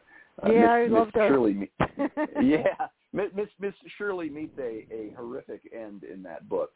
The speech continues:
Speaker 1: and, uh, I, I, you know, I was tempted to keep her around, but it was so much more fun to do what I did to her. <laughs> So, uh, so I needed a new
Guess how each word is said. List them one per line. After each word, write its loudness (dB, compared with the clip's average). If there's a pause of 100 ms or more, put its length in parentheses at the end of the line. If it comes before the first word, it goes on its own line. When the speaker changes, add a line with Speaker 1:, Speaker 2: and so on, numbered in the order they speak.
(140)
Speaker 1:
and, -8
uh, -6
I, 2
I, 0
you 4
know, 2
I -2
was -8
tempted -12
to -12
keep -20
her -8
around, -8
but -14
it -20
was -18
so -6
much -12
more -12
fun -10
to -18
do -4
what -4
I -4
did -4
to -4
her. -4
<laughs> -20
So, -2 (400)
uh, -4
so -2
I -6
needed -14
a -8
new -12